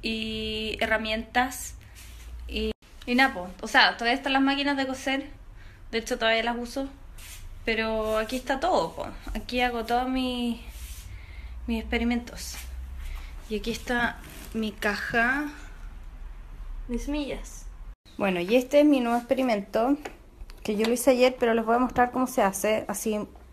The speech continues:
muy rápido. Esta súper instalación sofisticada, eléctrica. Ya, es que encuentro que nunca está de más saber usar, saber hacer una mini instalación eléctrica. Yo aprendí ayer y fue bacán, me siento muy realizada.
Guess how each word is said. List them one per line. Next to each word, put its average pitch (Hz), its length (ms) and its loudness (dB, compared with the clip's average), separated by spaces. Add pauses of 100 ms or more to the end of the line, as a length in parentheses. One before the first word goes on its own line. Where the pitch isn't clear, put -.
muy 214 140 2
rápido. 160 460 2
Esta 196 280 -2
súper 220 420 2
instalación 202 800 2 (380)
sofisticada, - 840 2 (300)
eléctrica. - 500 -2 (1040)
Ya, 175 140 6
es - 120 -2
que 226 120 4
encuentro 247 260 8
que 277 80 8
nunca 269 220 6
está 294 200 6
de 294 80 8
más 302 220 6
saber 285 260 8
usar, 294 320 6 (320)
saber 254 280 6
hacer 269 240 4
una 262 380 6
mini 262 280 8
instalación 254 500 4
eléctrica. 202 560 2
Yo 196 140 4
aprendí 220 300 2
ayer 233 260 6
y 262 60 6
fue 240 420 2
bacán, 202 420 2 (100)
me 214 60 -4
siento 214 320 -4
muy 226 140 2
realizada. 233 460 -2